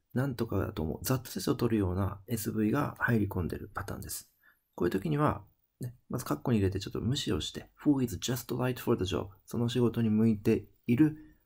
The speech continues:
男。そこにI thinkが入るので、その仕事に向いていると私たち、私が考える、思う人。そんな風にかけてやればいいです。こんな風にカッコに、えー、書いてやるといいですね。二つ目。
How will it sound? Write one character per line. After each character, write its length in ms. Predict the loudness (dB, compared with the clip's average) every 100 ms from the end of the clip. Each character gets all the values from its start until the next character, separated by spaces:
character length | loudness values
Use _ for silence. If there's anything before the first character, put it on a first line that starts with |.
| -4
男。 400 | -4 -4 -10 -18 _ _ _ _ _ _ _ -20 -20 -20 -10
そ 100 | -2
こ 60 | 0
に 80 | 2
I 100 | 2
think 160 | 2
が 80 | 2
入 160 | 2 0
る 60 |
の 80 | 0
で、 200 | -4 -4
そ 100 | -4
の 100 | -2
仕 120 | 0 -2
事 160 | 0
に 80 | 2
向 160 | 2 2
い 40 |
て 100 | 0
い 20 |
る 80 | 0
と 140 | 2 0
私 200 | 0 -4
た 80 |
ち、 120 | -6 -4
私 300 | -2 -2 -2
が 160 | -4 -6 _ _ 0
考 140 | 4 6
え 60 | 6
る、 200 | 4 4
思 280 | 4 4 2
う 100 | 0 -10 -16
人。 280 | -10 -10 -10 _ _ -20 _ -4
そ 120 | 0
ん 40 |
な 40 | 2
風 120 | 0
に 80 | -2
か 120 | -2
け 100 | -2
て 80 | -2
や 60 | -4
れ 80 |
ば 100 | -8
い 40 | -6
い 20 |
で 100 | -6
す。 200 | -6 -12 _ _ _ _ _ _ -20 _
こ 80 | -2
ん 40 |
な 60 | 2
風 60 | 2
に 40 |
カ 120 | 0
ッ 60 | 0
コ 80 | 2
に、 160 | 2 0 -2
え 160 | -2 -2
ー、 80 | -2
書 80 | -2
い 60 |
て 80 | -2
や 40 |
る 60 | -6
と 80 | -8
い 40 |
い 20 |
で 60 | -8
す 100 | -4
ね。 180 | -6 -8 _ _ _ -20 -20 -20 -20 -20 -8
二 180 | -4
つ 120 | 0 0
目。 180 | -2